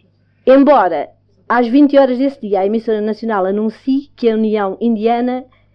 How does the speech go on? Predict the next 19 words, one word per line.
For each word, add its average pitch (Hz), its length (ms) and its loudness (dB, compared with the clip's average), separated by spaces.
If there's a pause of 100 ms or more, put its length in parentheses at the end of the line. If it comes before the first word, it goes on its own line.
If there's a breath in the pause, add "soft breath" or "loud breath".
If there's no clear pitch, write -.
(140)
iniciou 233 560 0
hoje 240 380 0
a 220 100 -2
agressão 214 480 -4
contra 214 280 -8
o - 20 -12
Estado 214 320 -8
português. - 520 -20 (1000)
Eh, 208 600 4
no 226 160 2
dia 233 220 -2
seguinte, 233 500 -4
a 240 100 4
censura 240 520 0
proíbe 262 600 4 (640)
a 190 80 -8
rendição 185 440 -6
das 208 160 -8
tropas. 349 540 -2